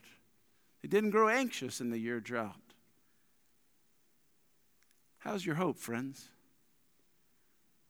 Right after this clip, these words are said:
Still strong? Flourishing? Leaves green?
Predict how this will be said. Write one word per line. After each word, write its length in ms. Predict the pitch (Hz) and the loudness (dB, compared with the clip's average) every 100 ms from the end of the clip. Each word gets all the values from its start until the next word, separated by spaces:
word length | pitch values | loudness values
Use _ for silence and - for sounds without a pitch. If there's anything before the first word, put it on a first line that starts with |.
| - | -14
Still 240 | - 160 | -2 0
strong? 580 | - 175 151 160 170 175 - - _ _ _ _ _ _ _ _ _ _ _ _ _ _ _ _ _ _ | 2 4 6 6 4 -4 -14 -20 _ _ _ _ _ _ _ _ _ _ _ _ _ _ _ _ _ _
Flourishing? 1000 | - 170 170 170 165 - 180 160 170 156 - _ _ _ _ _ | -2 8 8 8 6 2 0 0 -4 -10 -16 _ _ _ _ _
Leaves 460 | 139 165 185 180 - | 8 10 10 6 2
green? 680 | 165 170 170 175 180 180 | 4 4 6 4 0 -4